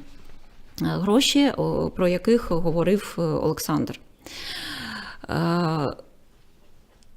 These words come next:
мінус, який ми бачимо, який існує зараз, це те, що дійсно люди не обізнані в алгоритмі, який існує, і навіть, е,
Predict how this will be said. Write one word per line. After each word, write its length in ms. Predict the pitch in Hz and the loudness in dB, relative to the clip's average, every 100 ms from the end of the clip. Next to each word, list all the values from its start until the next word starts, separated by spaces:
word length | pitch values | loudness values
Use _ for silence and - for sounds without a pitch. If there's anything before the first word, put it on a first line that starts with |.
| - _ - - | -20 _ -8 8
мінус, 560 | 208 277 330 220 - - | 12 12 12 10 6 0
який 540 | 190 175 240 233 196 - | 0 6 8 8 6 4
ми 220 | 190 220 | 8 10
бачимо, 720 | 175 170 160 - 160 160 143 - | 10 6 4 0 2 2 2 0
який 480 | - 175 214 202 - - | 0 4 6 6 6 0
існує 420 | 160 - 208 196 | 0 4 4 4
зараз, 520 | 180 165 139 147 - - - 240 - | 4 2 0 -4 -8 -12 -12 -12 -8
це 180 | - 190 | 0 0
те, 260 | 185 277 330 | 4 4 6
що 320 | - - 208 | 4 4 4
дійсно 500 | 180 220 285 - 233 | 6 8 8 8 6
люди 340 | 202 220 214 | 8 6 6
не 240 | 208 220 233 | 8 8 8
обізнані 840 | 214 196 220 170 165 156 160 240 - - - - - - | 8 8 6 6 4 4 4 2 -2 -18 -16 -12 -10 -2
в 120 | 185 | 2
алгоритмі, 680 | 196 208 196 165 196 190 262 - - - - | 2 4 2 2 2 4 2 0 -20 -20 -4
який 320 | 208 202 247 | -2 4 4
існує, 680 | 240 240 - 226 226 226 196 - | 4 2 4 6 8 8 6 2
і 260 | 202 214 - - | 4 6 6 4
навіть, 600 | 226 247 214 208 - - - - | 6 8 8 4 2 -12 -18 -12
е, 460 | - 160 170 151 | -6 -2 0 0